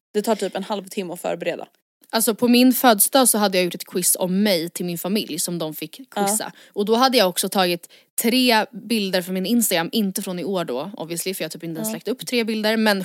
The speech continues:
Speaker 2: generellt. Och så hade jag blurrat ett ord i min bildtext och så skulle de då gissa
Speaker 1: <laughs>
Speaker 2: vilket det saknade ordet är. Det var
Speaker 1: Fy
Speaker 2: också
Speaker 1: fan, vad
Speaker 2: svinkul.
Speaker 1: kul.
Speaker 2: Det kan man ju då göra
Speaker 1: Gud,
Speaker 2: med
Speaker 1: vad roligt.
Speaker 2: gästerna från årets bilder till exempel. Ja, det finns verkligen
Speaker 1: Ja, gud, vad kul.
Speaker 2: jättemycket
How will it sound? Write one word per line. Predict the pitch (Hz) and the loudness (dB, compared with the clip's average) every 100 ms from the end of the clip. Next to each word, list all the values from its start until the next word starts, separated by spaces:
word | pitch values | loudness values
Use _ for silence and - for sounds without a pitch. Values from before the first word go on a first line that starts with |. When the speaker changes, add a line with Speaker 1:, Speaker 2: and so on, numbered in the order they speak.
| - | -2
Speaker 2:
generellt. | 202 214 151 - - - - | 2 2 2 -2 -14 -18 -18
Och | - 196 | -4 0
så | 226 | 2
hade | 226 202 | 2 0
jag | 185 | 0
blurrat | 226 247 202 254 247 | 2 4 4 0 -2
ett | - 185 - | -8 -6 -4
ord | 277 214 175 175 | 0 0 0 -4
i | - 180 175 170 | -4 -4 -4 -4
min | 170 170 170 | -4 -4 -2
bildtext | 202 180 170 - - - | -2 -2 -4 -6 -4 -4
och | 190 | -2
så | 185 | -2
skulle | - 190 | -4 -4
de | 180 175 | -4 -2
då | |
gissa | 175 - 381 | -2 2 4
Speaker 1:
<laughs> | |
Speaker 2:
vilket | 190 175 175 - | 4 0 -4 -4
det | 180 | -4
saknade | - 196 170 - 175 605 | 0 0 0 -4 -4 -2
ordet | - 175 | -2 -2
är. | 214 - | -2 0
Det | 180 220 | 0 2
var | 254 | 6
Speaker 1:
Fy | 311 | 6
Speaker 2:
också | 330 | 6
Speaker 1:
fan, | 320 247 | 6 6
vad | 247 | 4
Speaker 2:
svinkul. | 170 269 | 2 0
Speaker 1:
kul. | 190 196 - - - | 0 -4 -10 -14 -2
Speaker 2:
Det | 226 | 2
kan | 262 | 4
man | 254 | 4
ju | |
då | 214 | 4
göra | 190 180 | 4 4
Speaker 1:
Gud, | - | 2
Speaker 2:
med | 196 | 0
Speaker 1:
vad | 196 | 0
roligt. | 185 | 0
Speaker 2:
gästerna | 202 190 185 185 | 0 0 0 -4
från | - 196 190 | -8 -4 -4
årets | 202 208 185 - | -2 -2 -2 -4
bilder | 185 156 135 82 | -6 -8 -8 -10
till | - | -10
exempel. | - - - - | -14 -14 -14 -6
Ja, | 165 - - - _ | -6 -6 -14 -20 _
det | 233 | 0
finns | 254 208 | 2 2
verkligen | 233 214 - | 0 0 0
Speaker 1:
Ja, | 202 | -2
gud, | 285 208 | -2 -2
vad | |
kul. | 190 | -2
Speaker 2:
jättemycket | 202 - 170 170 | -2 -4 -6 -6